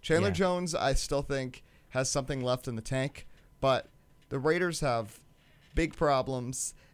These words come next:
Speaker 1: and I don't know if they're trying a rebuild. I, I don't really know what they're trying to do.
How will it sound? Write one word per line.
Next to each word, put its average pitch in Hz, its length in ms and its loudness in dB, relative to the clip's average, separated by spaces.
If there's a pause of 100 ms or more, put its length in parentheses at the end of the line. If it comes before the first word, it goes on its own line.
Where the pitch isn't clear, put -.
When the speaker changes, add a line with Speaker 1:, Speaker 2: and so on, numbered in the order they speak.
(140)
Speaker 1:
and 117 460 -2 (600)
I 160 120 4
don't 156 120 0
know 143 120 0
if - 80 -4
they're 101 100 -2
trying 147 440 0
a 147 60 0
rebuild. 151 720 0 (1000)
I, 160 80 -8 (120)
I 214 120 8
don't 285 180 8
really 262 220 4
know 220 100 2
what 208 120 4
they're 185 120 2
trying 151 380 0
to - 100 -8
do. 107 220 -6